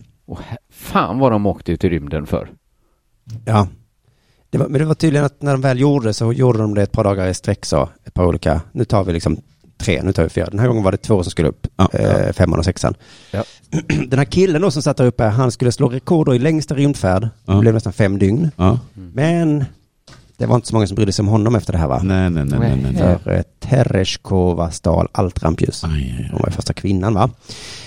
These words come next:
Speaker 2: Fantastisk tjej som både var snygg, teknisk, eh, och, eh, häftig då, som kunde åka i rymden.
Speaker 1: Ja.
Speaker 2: Eh, och tydligen alla sovjetiska tjejer blev så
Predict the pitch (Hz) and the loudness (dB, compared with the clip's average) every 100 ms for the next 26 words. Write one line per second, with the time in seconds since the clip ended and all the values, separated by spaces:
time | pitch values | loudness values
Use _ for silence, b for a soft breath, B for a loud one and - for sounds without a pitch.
0 | B - 101 95 92 98 160 196 160 127 | B -2 0 0 -2 -2 0 0 2 0
1 | 117 - 165 185 165 160 165 - 156 - | 0 0 0 0 0 0 0 0 -2 -2
2 | - 151 143 147 - 131 123 - _ - | -6 -2 2 0 0 0 -2 -2 _ -2
3 | 113 110 107 113 101 113 - - 104 98 | 0 2 0 0 2 0 0 -8 -4 0
4 | 95 85 95 87 90 - 82 85 85 - | 2 2 -2 -2 0 0 0 0 0 -2
5 | - - _ _ _ 95 71 67 123 _ | -2 -10 _ _ _ -12 -12 -14 -20 _
6 | _ _ _ _ _ - 98 92 95 - | _ _ _ _ _ -2 0 0 0 0
7 | 117 - 165 143 - 147 117 160 165 - | 0 -2 0 0 -2 -2 -2 -2 -2 -2
8 | 127 135 117 113 117 - | -2 0 0 0 -2 -2